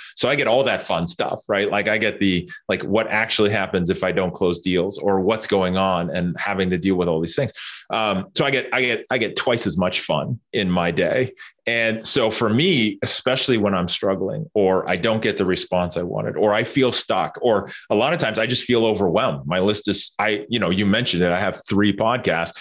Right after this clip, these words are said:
Uh, I am currently working on my next three books. And it's like, okay, I feel like I should be doing more. Like, that's not enough. Like, how do I do more?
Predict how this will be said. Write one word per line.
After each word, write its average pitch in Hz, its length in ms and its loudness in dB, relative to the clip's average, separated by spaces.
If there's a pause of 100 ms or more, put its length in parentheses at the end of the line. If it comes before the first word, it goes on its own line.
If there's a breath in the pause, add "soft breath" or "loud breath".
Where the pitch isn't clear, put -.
(200 loud breath)
Uh, 92 240 0
I 101 140 0
am 95 260 -2 (260)
currently 117 400 0
working 98 380 2
on 92 160 0
my 92 120 2
next 92 480 -2
three 101 380 2
books. 92 640 0 (200 loud breath)
And 104 160 0
it's 95 200 -2
like, 92 260 2
okay, 92 440 0
I - 100 -4
feel 113 160 2
like 101 140 0
I 98 40 0
should - 160 -4
be 95 60 0
doing 85 260 2
more. 85 540 2
Like, 92 160 -2
that's 95 200 -4
not 98 120 0
enough. 85 420 -2
Like, 92 140 -4
how 107 160 0
do 98 140 2
I 90 80 2
do 82 160 -2
more? 87 320 2